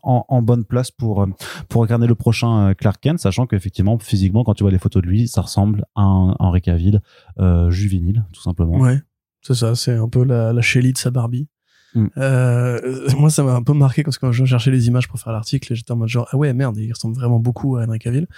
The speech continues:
Speaker 2: Il est plus petit et il est plus jeune, effectivement. Mais, euh, donc c'est un acteur qui a pas fait grand chose pour l'instant, il a beaucoup fait de la série télé. Il a fait la série Hollywood de, euh, de Bidule. Il a fait la série Elementary, qui est la version américaine de, euh,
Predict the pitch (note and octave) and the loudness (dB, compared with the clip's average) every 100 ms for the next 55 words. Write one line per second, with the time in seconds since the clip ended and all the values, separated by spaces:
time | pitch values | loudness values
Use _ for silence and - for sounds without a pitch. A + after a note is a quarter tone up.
0 | - _ _ _ _ - C3+ B2+ F3 - | -20 _ _ _ _ 0 2 2 0 -2
1 | - F3+ A3 - C3+ C3+ C3+ - B2+ B2+ | -2 0 -2 -4 -2 2 0 0 0 2
2 | E3 D3 B2 - A#2+ B2+ F3 - _ - | 2 0 -2 -2 0 0 -2 -8 _ -20
3 | _ _ _ _ _ C3+ C#3+ D#3 D#3+ C#3+ | _ _ _ _ _ -2 2 4 4 4
4 | B2 B2 B2 - B2 A#2+ D3 C3 - A#2+ | 2 2 0 0 0 0 0 0 0 -2
5 | - A#2+ A#2 A#2 B2 - G#2+ - C3+ A#2 | 0 2 2 2 -2 0 -2 0 0 0
6 | A2+ - C3 A#2 A#2+ A2+ G#2+ A2+ D#3 _ | 0 -2 -2 0 0 -2 0 -2 -2 _
7 | _ _ _ _ A2+ G#2+ - B2 A#2 - | _ _ _ _ 0 0 0 2 2 0
8 | A#2+ A#2 A#2 A2+ B2+ B2 A2+ A2 A2 A2 | 0 2 2 2 0 0 2 4 4 2
9 | A2 A2 A2 A2 A#2 - G#3 D#3 A2+ A#2 | 2 0 -2 -6 -10 -10 -6 -2 -2 -2
10 | A#2 D3+ - _ _ _ _ B2+ A2+ B2+ | -2 -2 -4 _ _ _ _ 0 2 2
11 | A#2+ C3 B2 B2 A#2+ A#2+ A#2+ B2 B2 A#2 | 2 2 2 2 0 0 2 2 0 -2
12 | A2+ A2+ - A#2 A2 A2 G#2+ - G#2+ G#2+ | 0 -2 -2 0 0 0 -2 0 -2 0
13 | G#2 A2 A2 | -2 0 -2